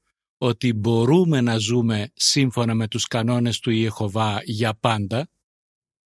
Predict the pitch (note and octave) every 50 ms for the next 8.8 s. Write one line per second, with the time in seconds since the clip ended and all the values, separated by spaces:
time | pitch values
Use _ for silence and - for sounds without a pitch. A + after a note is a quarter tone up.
0 | _ _ _ _ _ _ _ _ _ _ _ _ _ _ _ _ _ _ _ _
1 | _ _ _ _ _ _ _ _ _ - - D#3+ D3 C#3 B2 - - - A2+ -
2 | - A2+ A#2 A#2+ - D#3 C#3 - - A2 G#2+ - - A#2+ A#2+ B2 A#2+ A2 G#2 -
3 | _ _ _ _ - C3 C#3 C3 - - B2+ B2+ C#3 C#3 - D#3 C#3 A#2 B2 B2+
4 | B2 C#3 C#3+ - - D3 - - C3+ B2 B2 A#2+ A2 - - C3+ A#2+ A#2 A2 G#2
5 | - - C#3+ D#3 D#3+ - - D#3+ C#3 - C#3+ B2 A#2+ A#2 G#2+ F#2+ A2+ C3+ C3+ -
6 | C3 A2+ - - - C3+ C#3 C#3 - C3 B2 B2 A#2+ A#2+ A2+ - A2+ G#2+ G2 G2+
7 | G2 A#2+ C#3+ C#3+ - C#3+ B2+ B2 A2+ - - B2+ A2 A2 A#2 B2+ B2+ B2+ A#2+ -
8 | - - A2+ A2 A2 A2 G#2+ - A2 G2+ F2 G#2+ A2+ B2 B2 A2